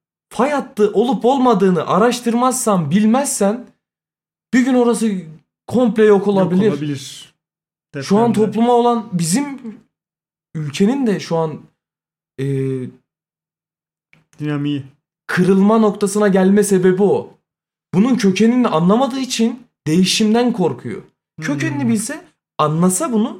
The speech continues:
Speaker 1: değiştirebilir. Şu an değiştiremedim, değiştirememelerinin sebebi o. Bir şeylere, dine, bilmem neye
Speaker 2: Başka inançlara.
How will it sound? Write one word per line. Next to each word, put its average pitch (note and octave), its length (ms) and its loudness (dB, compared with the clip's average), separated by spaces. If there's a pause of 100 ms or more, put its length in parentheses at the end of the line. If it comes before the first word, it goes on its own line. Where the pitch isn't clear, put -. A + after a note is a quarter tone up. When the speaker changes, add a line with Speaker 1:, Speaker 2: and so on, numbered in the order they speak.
(120)
Speaker 1:
değiştirebilir. F#3 800 0
Şu - 240 -2
an C4 140 2
değiştiremedim, G#3+ 880 -2
değiştirememelerinin A3+ 800 0
sebebi F#3+ 400 0
o. F3+ 200 -2 (440)
Bir C4 100 -2
şeylere, C#3+ 500 -4
dine, G3+ 420 0 (320)
bilmem G3+ 500 0 (600)
neye F3 460 2 (220)
Speaker 2:
Başka D#3+ 320 -14
inançlara. C3 600 -14